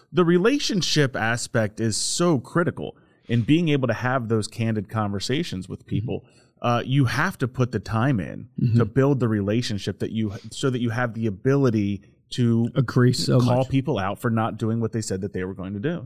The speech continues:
Speaker 2: Yeah. Well, I'll give you a, a wor-, real world example. So we just at our church, um, brought in a new pastor, and he's been at the church for a while, but we've made him now full-time senior pastor. Well, the previous senior pastor struggles a little bit in the transition.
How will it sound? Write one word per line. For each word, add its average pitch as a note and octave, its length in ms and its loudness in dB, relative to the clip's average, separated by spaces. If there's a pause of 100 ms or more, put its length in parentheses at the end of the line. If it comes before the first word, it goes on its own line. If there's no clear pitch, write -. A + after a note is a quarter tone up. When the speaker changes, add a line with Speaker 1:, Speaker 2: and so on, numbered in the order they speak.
Speaker 2:
Yeah. C#3+ 120 4 (260)
Well, E3+ 240 4
I'll F3+ 180 4
give F#3+ 180 4
you E3 180 6
a, C3+ 140 2 (120)
a B2 120 6
wor-, C#3 280 4 (100)
real D3+ 260 6
world C#3+ 260 4
example. B2 440 2
So C3 160 2
we D3 220 4
just D3 260 0
at C3+ 80 0
our B2+ 100 -2
church, B2+ 480 0
um, A#2+ 560 4
brought B2+ 280 2
in B2 320 4
a C3 60 4
new C3 180 6
pastor, B2+ 460 -2
and A#2+ 100 2
he's F3+ 160 4
been E3+ 180 2
at D3+ 120 -2
the C#3+ 60 2
church C#3 220 0
for B2+ 140 0
a - 20 2
while, A#2+ 240 2
but A2+ 140 -2
we've A#2+ 180 2
made C3 240 4
him A#2+ 140 4
now A#2 160 2
full-time A#2 680 -2
senior A#2 360 0
pastor. F3 380 -2 (360)
Well, D3+ 180 4
the C#3 80 0
previous A3 480 2
senior D3 260 2
pastor C3 560 2 (380)
struggles F#3+ 640 2
a D3+ 40 4
little D3+ 240 6
bit C#3 280 4
in C#3+ 100 6
the C3+ 80 4
transition. C#3 640 2